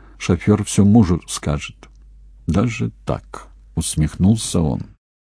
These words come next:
«Серёжа», отчаяние нарастало во мне, как снежный ком. «Серёжа, что?» «Пойдём к моей маме. Она сейчас на работе, а ключи у меня остались с прежних времён». «Ты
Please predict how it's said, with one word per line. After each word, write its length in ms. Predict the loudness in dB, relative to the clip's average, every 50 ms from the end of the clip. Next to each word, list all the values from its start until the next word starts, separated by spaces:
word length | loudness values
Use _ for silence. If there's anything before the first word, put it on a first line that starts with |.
| _ _ _ _
«Серёжа», 500 | 0 4 6 6 8 6 6 4 0 -4 -6 -8 -12 -18 -20 -20 -6 2
отчаяние 840 | 4 4 4 2 2 2 4 6 8 8 8 8 6 6 4 2 0 2
нарастало 680 | 4 6 6 6 6 4 0 -2 0 2 4 4 4 4
во 120 | 4 2
мне, 280 | 4 4 6 6 4 4
как 360 | 2 0 0 -2 -2 -4 -8
снежный 640 | -10 -6 0 4 4 4 4 4 2 0 0 0 0
ком. 380 | -2 -2 -4 -4 -2 -4 -6 -8 -12
«Серёжа, 680 | -8 -2 2 4 6 6 6 6 4 2 -2 -6 -10 -12
что?» 420 | -14 -16 -16 -4 0 0 0 0 -2 -6 -16 _ _ _ _ _ _ _ _ _ _
«Пойдём 340 | 2 2 4 4 2 2 0
к 120 | 0 2
моей 220 | 4 4 6 6 6
маме. 520 | 4 4 4 4 2 0 -2 -4 -6 -8 -6
Она 220 | -2 2 2 4 2
сейчас 420 | 2 0 -2 0 0 0 0 2
на 120 | 2 2
работе, 460 | 2 2 2 2 2 2 2 0 -4 -4
а 160 | -2 -4 -4
ключи 360 | 0 0 0 0 0 0 0
у 60 | 0
меня 440 | 2 2 2 4 4 2 2 0 -2 -4
остались 1000 | -4 -4 -4 -6 -8 -6 -4 -4 -2 -2 -4 -4 -6 -8 -10 -14 -14 -16 -18 -20 -20 -20 -20
с 240 | -16 -14 -12 -12 -8
прежних 640 | -4 -2 0 0 0 -2 -4 -6 -6 -6 -6 -4
времён». 460 | -2 0 0 2 2 0 -2 -4 -8 -12 _ _ _ _ _ _ _ _ _ _ _
«Ты 340 | 0 2 4 4 4 2 -2